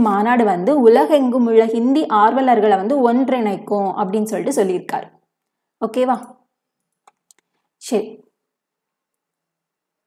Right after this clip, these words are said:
ஓகே, அருணாச்சல-, அருணாச்சலை இந்தியாவின் பகுதியாக அங்கீகரிக்கும் தீர்மானம். சரியா? அதாவது அருணாச்சல் பிரதேசம் இருக்குல்ல,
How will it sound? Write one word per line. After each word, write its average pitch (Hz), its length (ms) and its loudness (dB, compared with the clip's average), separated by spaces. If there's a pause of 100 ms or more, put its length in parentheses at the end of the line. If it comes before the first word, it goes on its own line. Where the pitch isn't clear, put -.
(1400)
ஓகே, - 160 -12 (560)
அருணாச்சல-, 311 600 2 (640)
அருணாச்சலை 285 600 2 (160)
இந்தியாவின் 254 560 2 (560)
பகுதியாக 262 600 4 (160)
அங்கீகரிக்கும் 262 680 2 (140)
தீர்மானம். 196 560 0 (960)
சரியா? 240 220 2 (480)
அதாவது 302 360 6
அருணாச்சல் 311 500 0
பிரதேசம் 247 420 0 (460)
இருக்குல்ல, 220 340 4